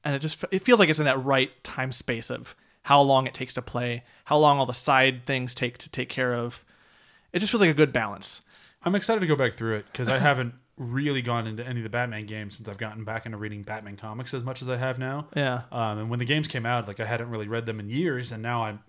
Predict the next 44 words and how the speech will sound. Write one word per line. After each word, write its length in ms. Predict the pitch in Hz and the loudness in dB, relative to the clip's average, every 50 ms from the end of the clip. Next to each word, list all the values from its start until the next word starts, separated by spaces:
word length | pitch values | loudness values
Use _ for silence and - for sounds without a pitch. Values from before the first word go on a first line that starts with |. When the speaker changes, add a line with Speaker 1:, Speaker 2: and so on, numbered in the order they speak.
| _ _ _ _ - | _ _ _ _ -12
Speaker 2:
every 220 | 120 107 98 98 95 | -12 -10 -10 -10 -6
week 260 | 107 127 123 - - | -6 -6 -6 -8 -10
I'm 80 | 95 98 | -10 -10
reading 220 | 101 98 95 98 | -10 -10 -10 -12
at 100 | 101 101 | -12 -6
least 420 | 113 135 147 120 - - - - | -4 -4 -2 -2 -4 -6 -8 -14
one, 240 | - 95 85 82 82 - | -18 -18 -18 -18 -18 -18
if 120 | 104 - | -12 -8
not 160 | - 113 95 95 | -8 -8 -8 -8
more. 260 | 113 110 98 82 - - - - - _ _ _ | -8 -8 -8 -10 -14 -20 -20 -20 -20 _ _ _
So 120 | _ - 139 | _ 0 0
it'd 80 | 139 143 | 2 2
be 60 | 151 | 4
kinda 180 | 160 175 165 143 | 4 4 4 4
nice 140 | 139 135 | 2 0
to 60 | 120 - | 0 0
go 20 | 135 | 0
back 180 | 123 120 117 | 0 0 0
in, 140 | 123 120 120 | -2 -2 -2
like, 160 | 117 113 117 - | -4 -6 -6 -2
"Oh, 140 | 208 247 240 | 2 2 4
what 240 | 214 196 254 302 208 | 4 4 2 0 2
references 440 | 190 185 180 180 160 147 151 131 120 | 0 0 0 -2 -4 -6 -6 -4 -4
did 100 | 127 120 | -4 -4
I 100 | 117 113 | -4 -4
miss 580 | 104 104 120 117 104 - - - - - - _ _ _ _ _ _ | -6 -6 -6 -8 -6 -8 -8 -8 -8 -10 -12 _ _ _ _ _ _
Speaker 1:
Yeah. 280 | - 180 156 123 113 - - | 2 2 2 2 2 -2 0
Speaker 2:
back 180 | 135 131 120 127 | 0 0 0 0
when 80 | 135 | 0
I 60 | 131 | 0
wasn't 240 | 123 123 123 120 117 | 0 0 0 -2 -2
reading 240 | 120 120 113 107 101 | -4 -4 -4 -6 -8
as 100 | 98 92 | -10 -12
much?" 320 | 101 - - - - - - - | -14 -16 -16 -16 -16 -18 0 2
Speaker 1:
And 100 | 214 220 | 2 4
it's 140 | 233 226 - | 4 2 0
nice 200 | 254 269 262 254 | 0 0 0 0
to 80 | - 185 | 2 2
have 100 | 175 160 | 4 4
a 60 | 151 | 4
bat 280 | 123 135 135 135 135 - | 6 6 6 6 6 4
suit 300 | - - 143 135 143 - | 2 2 2 0 0 -2
that's 220 | - 123 - - | -4 -6 -4 -4
not 320 | 147 135 131 131 131 135 | -4 -2 -2 -2 -2 -4